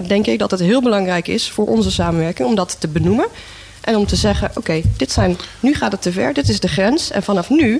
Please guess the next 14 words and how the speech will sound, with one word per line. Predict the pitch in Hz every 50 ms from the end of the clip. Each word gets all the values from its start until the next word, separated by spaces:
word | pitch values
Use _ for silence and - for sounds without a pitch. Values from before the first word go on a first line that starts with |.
| - - -
en | 185
dat | 180 175
was | - 175 -
ook | 180 175 175 180
de | 175 190
handreiking | 185 214 240 233 202 180 180 - 180 -
in | - 285 302
de | 269 233
motie | 190 160 160 165 - - 175 165
al | 160
meteen, | 170 175 - - 151 156 196
in | 226 220
het | 208 196 180
dictum, | 165 160 - - 160 160 190